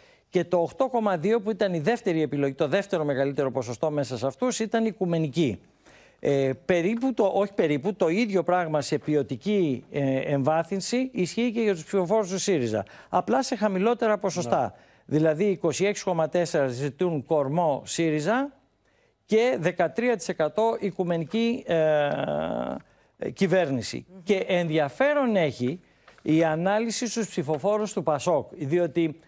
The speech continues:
Speaker 1: εκεί είναι, αν θέλετε, ο, μ, ε, πώς να το πω, το
Speaker 2: Η
Speaker 1: κολαγόνο.
Speaker 2: πολύφερμη νύφη είναι εκεί.
Speaker 1: Ακριβώς. Ε, το κολαγόνο της συνεργασίας. Και εκεί φαίνεται ότι οι ψηφοφόροι του πασόκ, λοιπόν,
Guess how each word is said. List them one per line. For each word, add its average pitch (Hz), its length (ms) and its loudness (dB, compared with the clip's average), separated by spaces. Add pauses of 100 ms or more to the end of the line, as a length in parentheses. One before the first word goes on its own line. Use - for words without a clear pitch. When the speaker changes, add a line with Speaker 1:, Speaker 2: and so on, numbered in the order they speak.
(160)
Speaker 1:
εκεί 233 600 0
είναι, 226 440 2
αν 180 140 0
θέλετε, 220 640 0 (280)
ο, 160 120 0 (640)
μ, 143 800 -6
ε, - 260 -4
πώς 170 220 -2
να 147 100 0
το 131 100 -2
πω, 139 140 0
το 190 240 0
Speaker 2:
Η 208 40 -2
Speaker 1:
κολαγόνο. 175 520 2
Speaker 2:
πολύφερμη 208 260 0
νύφη 156 260 -4
είναι 120 160 -6
εκεί. 110 280 -10 (300)
Speaker 1:
Ακριβώς. 202 760 0 (280)
Ε, 143 200 0
το 208 160 0
κολαγόνο 196 600 2
της 175 160 -8
συνεργασίας. 170 800 0 (420)
Και 175 120 0
εκεί 196 260 0
φαίνεται 240 400 0
ότι 175 140 -2
οι 165 40 -2
ψηφοφόροι 170 600 -2
του 196 120 -4
πασόκ, 175 400 0
λοιπόν, 143 520 0